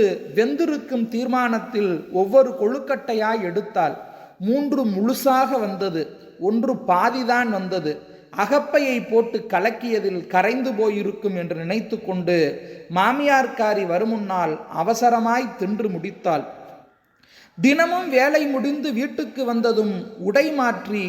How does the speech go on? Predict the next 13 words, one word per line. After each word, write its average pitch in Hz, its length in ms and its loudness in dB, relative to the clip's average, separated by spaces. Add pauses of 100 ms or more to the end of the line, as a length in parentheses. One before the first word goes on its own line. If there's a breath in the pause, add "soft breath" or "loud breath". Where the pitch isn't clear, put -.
(120)
ஒரு 202 220 2
துவர்த்தை 302 540 2 (120)
உடுத்தி 196 420 -4
கொண்டு 208 380 0 (500 loud breath)
மாலையப்பன் 220 760 2
ஆற்றங்கரைக்கு 202 840 -4
போவான். 165 420 0 (420 loud breath)
மேல் 285 400 4
கழுவி 277 380 0
விட்டு 262 320 -4
வீட்டுக்கு 247 480 -4
வந்ததும் 220 440 -2
சாப்பிடுவான். 185 720 0